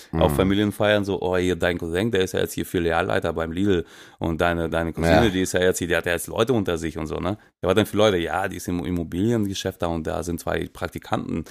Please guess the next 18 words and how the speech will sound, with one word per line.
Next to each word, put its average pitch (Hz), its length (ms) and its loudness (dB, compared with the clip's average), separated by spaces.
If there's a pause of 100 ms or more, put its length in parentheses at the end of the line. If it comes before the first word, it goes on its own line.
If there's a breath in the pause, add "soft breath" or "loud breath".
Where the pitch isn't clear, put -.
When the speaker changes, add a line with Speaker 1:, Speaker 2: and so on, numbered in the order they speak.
(140 loud breath)
Speaker 2:
Ja. 78 440 2
Speaker 1:
„Und 98 160 2
was 98 160 2
machst 101 240 0
du 156 160 4
so?“ 101 180 4
Und 78 280 -8
ich 87 100 0
Speaker 2:
Ja. 76 80 6
Speaker 1:
dann 76 140 6
immer 101 160 4
so, 101 100 6
„Ja, 101 340 6
ich, 65 380 -6
äh, 92 220 4
mach 90 200 -6
Musik“, 98 320 -2
so. 78 220 -10